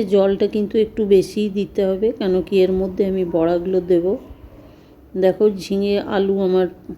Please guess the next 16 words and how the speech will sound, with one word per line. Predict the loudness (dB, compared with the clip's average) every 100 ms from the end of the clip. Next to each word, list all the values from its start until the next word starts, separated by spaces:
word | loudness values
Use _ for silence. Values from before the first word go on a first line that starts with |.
| -18
পুরোপুরি | -4 -2 0 0 -2
সেদ্ধ | -2 -2 -2 0
হয়ে | 0 2 0
গেছে। | -2 -2 -6
তারপরে | -2 -4 -2 -4 -2
আমি | -2
বড়াগুলো | 0 0 0 -2 -2 -2
দিয়ে | -2 0 0
দিলাম। | -2 -4 -4 -8 -14 -20 -20 -20 -20 _ _ -20 -20 -20 -20 -20 -20 -20 -20 -20 -20 -20 -20 -20 -12 -2
বড়াগুলো | 2 4 4 4 2
মুগ | 2 -2 0
ডালের | 0 2 2
বড়া, | 0 0 0
সেই | -2 -4 -2
জন্য | 0 -2
বেশিক্ষণ | 0 -2 -2 -6 -4